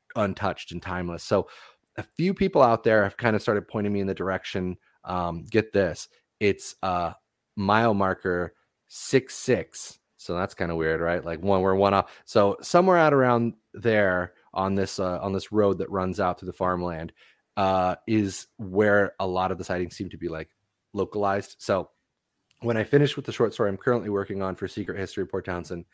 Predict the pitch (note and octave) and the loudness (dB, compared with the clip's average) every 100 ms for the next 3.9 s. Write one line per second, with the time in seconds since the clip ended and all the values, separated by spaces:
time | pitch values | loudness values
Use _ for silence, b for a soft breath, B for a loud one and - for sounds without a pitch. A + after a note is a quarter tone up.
0 | b b b - F2+ G2 F#2+ F#2+ F2+ F2 | b b b -12 -8 -6 -2 -2 -2 -6
1 | - _ _ - _ _ F#2+ F2 F2 D#2 | -12 _ _ -20 _ _ -6 -4 -6 -10
2 | _ F2+ F#2 F#2+ F2+ F#2 F#2 F2+ - F#2 | _ 0 2 2 0 0 0 -4 -4 -6
3 | G#2 - G#2+ - A#2 A#2 A#2 A#2+ A2+ | -6 -2 -2 0 2 2 2 -2 -4